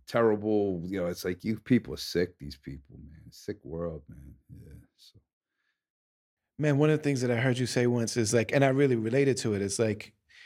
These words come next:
Speaker 2: we remember the point where, like, we remember being young, being into hip hop, you know,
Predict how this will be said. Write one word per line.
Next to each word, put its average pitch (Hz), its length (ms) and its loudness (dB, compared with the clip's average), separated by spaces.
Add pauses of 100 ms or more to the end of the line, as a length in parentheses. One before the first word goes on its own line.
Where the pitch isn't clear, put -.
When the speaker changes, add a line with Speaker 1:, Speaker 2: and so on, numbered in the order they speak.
(140)
Speaker 2:
we 175 220 6
remember 165 560 4
the 123 120 0
point 147 380 0
where, 117 480 0 (300)
like, 135 140 2
we 180 120 6
remember 175 380 4
being 139 320 2
young, 120 500 0
being 143 240 4
into 135 220 2
hip 120 200 0
hop, 120 320 -4 (840)
you 139 160 -2
know, 120 220 0